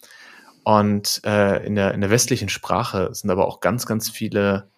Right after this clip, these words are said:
äh, ja, Beispiele dafür, wie viel Wahrheit da drin ist. Also zum Beispiel, in der Ruhe liegt die Kraft.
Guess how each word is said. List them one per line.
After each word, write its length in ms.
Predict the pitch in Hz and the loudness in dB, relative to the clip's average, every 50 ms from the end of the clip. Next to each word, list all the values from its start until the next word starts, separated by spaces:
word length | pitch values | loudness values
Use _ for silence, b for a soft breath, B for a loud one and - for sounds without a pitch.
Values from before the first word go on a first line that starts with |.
| _ _ _ _ _ _ _ _ _ _ | _ _ _ _ _ _ _ _ _ _
äh, 380 | - 95 90 90 90 87 87 92 - - _ _ _ _ _ _ _ _ _ - | -6 -4 -2 -2 -2 -4 -4 -6 -10 -16 _ _ _ _ _ _ _ _ _ -6
ja, 100 | 98 95 | -6 -6
Beispiele 580 | 87 - 101 98 117 127 - - - 95 85 - | 0 2 2 4 4 2 0 0 0 -2 0 0
dafür, 540 | - 92 90 - - 95 95 98 - - - _ _ - _ _ - - 123 - _ _ | 0 -2 -2 -4 -4 -2 -2 -2 -2 -6 -10 _ _ -20 _ _ -20 -20 -20 -20 _ _
wie 120 | - 107 | -8 -6
viel 240 | 95 - - 104 98 | -4 0 0 2 4
Wahrheit 380 | 101 98 104 110 110 104 95 - | 4 4 4 4 2 0 0 -2
da 60 | 90 | -4
drin 240 | - - 85 85 - | -6 -6 -8 -8 -8
ist. 140 | 85 - - | -10 -8 -8
Also 180 | 95 95 95 | -8 -8 -6
zum 200 | 95 - - 101 | -6 -6 -4 -2
Beispiel, 340 | 98 98 98 98 - - 101 | 0 0 0 0 -2 -4 -2
in 120 | - 107 107 | -2 -2 0
der 100 | 110 101 | 0 0
Ruhe 300 | 92 - 110 110 113 107 | 0 2 2 4 4 4
liegt 260 | 107 104 98 - - | 2 0 -6 -8 -12
die 80 | 101 - | -14 -12
Kraft. 460 | - - - 98 - - - - | -10 -8 -8 -8 -8 -12 -16 -20